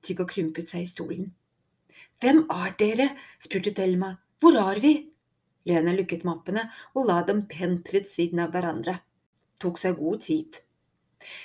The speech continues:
Hun foldet hendene på bordet, løftet blikket og så på dem etter tur. Kapittel ni. «Dere befinner dere på et sted svært få mennesker vet eksisterer», sa Luana.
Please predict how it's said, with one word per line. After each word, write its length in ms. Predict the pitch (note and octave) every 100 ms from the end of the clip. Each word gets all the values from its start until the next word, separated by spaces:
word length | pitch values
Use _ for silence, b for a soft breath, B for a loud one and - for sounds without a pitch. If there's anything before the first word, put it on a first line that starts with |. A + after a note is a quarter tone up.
| B -
Hun 160 | B3+
foldet 360 | B3 C4+ F#3+ F#3+
hendene 360 | G#3 F3+ F3+
på 120 | F#3+ G#3+
bordet, 360 | F#3 F3 G3+ F#3+ _
løftet 540 | E3+ F3 G3+ - A3
blikket 380 | G#3 F#3+ - B3+ - b b
og 80 | B3
så 220 | - D#3 D#3+
på 100 | -
dem 300 | D#3+ D#3 D#3+ _ -
etter 220 | - C#3+
tur. 360 | - - D2 - _ _ _ _ _ _ _ _ _ _ _ _ _ -
Kapittel 480 | G#3+ - F#3+ F#3 F3+
ni. 320 | F3 E3 C#3+ _ _ _ _ _ _ _ _ b b b b _
«Dere 260 | G3+ A3+ A3
befinner 480 | A#3+ C4 C4 F3+ F3
dere 240 | F#3+ G3+
på 120 | G#3
et 100 | G3+
sted 320 | - - G3 A3
svært 280 | - F3+ F3+ -
få 240 | E3 F#3
mennesker 520 | G#3 E3 D#3 D#3 F#3+ F3+
vet 280 | D#3 D3 E3
eksisterer», 680 | D#3+ F3 - D#3+ D#3 F3+ F3 _
sa 220 | - E3
Luana. 380 | E3+ - F3+ E3